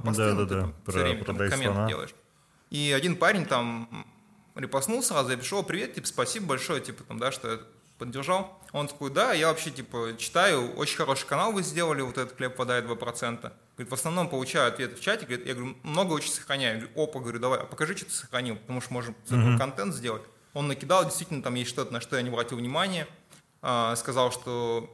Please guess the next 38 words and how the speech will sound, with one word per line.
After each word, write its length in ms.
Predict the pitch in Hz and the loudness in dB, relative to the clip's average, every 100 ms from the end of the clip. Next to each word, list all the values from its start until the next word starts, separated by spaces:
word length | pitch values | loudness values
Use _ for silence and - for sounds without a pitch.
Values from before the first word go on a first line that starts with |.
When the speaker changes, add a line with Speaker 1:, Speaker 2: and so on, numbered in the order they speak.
| - | -2
Speaker 1:
"я 160 | 139 147 | 4 4
бы 100 | 127 | 4
и 40 | |
сам 220 | - 202 | 4 4
хотел 260 | 202 160 156 | 2 -2 -2
написать". 440 | 131 - 139 113 | -2 -2 0 -2
Вот, 180 | 127 139 | -2 -6
оказывается, 360 | 139 151 151 - | 4 6 6 2
такое 260 | 143 143 | 0 0
есть, 240 | 139 233 185 | 0 0 0
но 80 | |
мы 60 | 139 | 0
об 100 | 156 | 0
этом 180 | 151 135 | -2 -4
не 60 | |
знаем, 340 | 123 120 110 113 | -2 -2 -2 -4
например. 420 | 104 110 107 104 - - | -6 -8 -10 -14 -14 -4
Но 60 | 156 | 0
это 120 | 180 | 2
очень 200 | 175 175 | 2 2
приятно, 340 | 185 151 123 | 6 6 6
когда 140 | 117 117 | 0 -4
ты 100 | 123 | 0
делаешь 300 | 123 120 117 | 2 2 0
контент, 340 | 131 131 208 | -2 0 0
ты 80 | 208 | -2
получаешь 380 | 123 120 143 123 | -4 0 2 0
какой-то 220 | 135 120 | -4 -6
Speaker 2:
Ну 60 | 120 | -2
Speaker 1:
резонанс. 340 | 120 113 120 | 2 6 6
Speaker 2:
да, 80 | 107 | 6
приходит 420 | 104 98 104 98 | 4 2 2 2
отклик, 320 | 98 - 95 - - - | -2 -2 -6 -8 -10 4
Speaker 1:
Да, 220 | 143 120 | 6 6
Speaker 2:
конечно. 100 | - | 4
Speaker 1:
ну, 140 | 160 - | -2 -2
в 80 | - | 2
целом, 420 | 208 196 156 151 | 6 8 6 -2